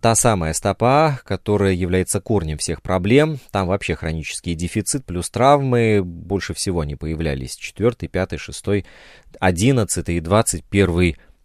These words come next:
годы. В прошлом сезоне досрочно з-, завершил выступление Надаль и, э, отъехал в лазарет. В общем, левая стопа —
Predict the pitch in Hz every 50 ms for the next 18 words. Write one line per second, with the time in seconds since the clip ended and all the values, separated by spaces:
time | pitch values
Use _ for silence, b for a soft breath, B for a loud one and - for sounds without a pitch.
0 | _ _ - 82 82 92 98 92 82 67 69 65 - - - 104 101 - - 73
1 | 73 - - 85 85 110 127 127 107 90 82 78 78 98 101 - - 127 101 -
2 | - 76 71 71 73 - - 78 76 78 87 85 87 98 - - 95 85 78 87
3 | - - 101 - 117 143 180 175 131 101 90 87 90 90 87 110 123 139 139 135
4 | B B B B B B B B B - 98 98 98 98 95 92 - - 85 78
5 | 78 78 76 78 76 - - 87 - 92 95 104 - - 87 78 87 92 92 92
6 | 110 113 113 87 - - B B B B B B B 123 180 180 - - 175 165
7 | 147 127 _ - - _ _ _ _ _ _ _ - 123 160 156 120 104 92 87
8 | - - 123 120 - 170 180 208 220